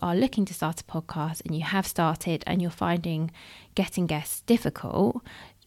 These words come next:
um, just to reassure you, I definitely found it a bit harder in the beginning, not impossible, but harder because,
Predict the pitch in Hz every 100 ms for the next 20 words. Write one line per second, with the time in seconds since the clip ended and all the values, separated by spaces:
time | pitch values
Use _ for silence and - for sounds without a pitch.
0 | - 190 190 233 - 208 196 175 202 190
1 | 165 165 - 208 269 - 269 254 226 -
2 | - 220 202 175 165 160 160 160 156 139
3 | 131 165 214 269 233 190 - 156 160 196
4 | - - 190 165 156 147 254 - - -
5 | 214 - 190 180